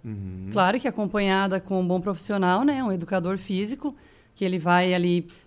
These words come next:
Speaker 2: prescrever todo o teu, o teu, o teu treino, todo o que você vai passar, ou o seu treino seja do esporte,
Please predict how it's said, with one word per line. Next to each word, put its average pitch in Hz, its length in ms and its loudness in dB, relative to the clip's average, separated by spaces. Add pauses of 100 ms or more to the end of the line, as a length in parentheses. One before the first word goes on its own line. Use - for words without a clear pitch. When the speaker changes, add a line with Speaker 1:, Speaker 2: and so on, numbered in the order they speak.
Speaker 2:
prescrever 196 880 2
todo 208 320 -2
o 233 40 -4
teu, 220 220 0
o 208 220 0
teu, 185 400 -2 (380)
o 196 80 -6
teu 208 180 2
treino, 202 540 2
todo 220 420 -2
o 208 60 -8
que - 120 -10
você 214 240 -2
vai 202 140 -2
passar, 196 600 0
ou 190 180 0
o 180 40 -4
seu 185 460 -4 (400)
treino 196 280 0
seja 208 320 2
do 185 100 -4
esporte, 196 800 2